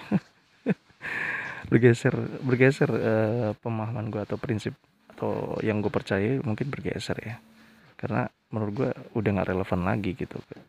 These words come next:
Kalau misalnya bisa di-, eh, mau dibilang karena lu tua, nggak juga sebenarnya. <laughs> Nggak juga. Kalau menurut gua sih kayaknya simpelnya ya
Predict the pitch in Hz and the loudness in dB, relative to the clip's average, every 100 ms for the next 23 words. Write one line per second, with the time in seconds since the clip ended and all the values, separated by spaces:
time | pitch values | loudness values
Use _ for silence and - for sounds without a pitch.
0 | _ - 95 98 104 98 104 104 98 98 | _ -2 -2 0 0 0 -2 -2 -4 -6
1 | - 110 101 101 139 - - - 104 98 | -8 -6 -4 -6 -10 -18 -20 -14 -6 -4
2 | 95 95 95 95 104 - - - - _ | -2 -2 -4 -4 -8 -16 -20 -20 -20 _
3 | _ _ - - - - _ - - _ | _ _ -20 -20 -20 -20 _ -20 -20 _
4 | - 92 90 92 - 107 - 90 80 92 | -2 0 0 0 0 -2 -2 -8 -4 -2
5 | 101 127 - 78 - 110 90 90 - - | -2 -2 -4 -6 -6 -6 -4 -4 -6 -8
6 | 85 - - - - - - - _ _ | -10 -12 -16 -10 -8 -8 -10 -16 _ _
7 | _ _ - - - - - - _ _ | _ _ -14 -12 -10 -12 -18 -20 _ _
8 | _ - - - 87 95 98 - - - | _ -20 -12 -8 -2 -2 -2 -8 -10 -12
9 | _ - 101 117 123 - 127 131 135 147 | _ -2 0 0 -2 -2 0 0 0 0
10 | 185 170 - 143 120 151 170 - - 104 | 0 -2 -2 -4 -2 0 -2 -2 2 4
11 | 110 113 156 131 87 | 4 4 2 2 0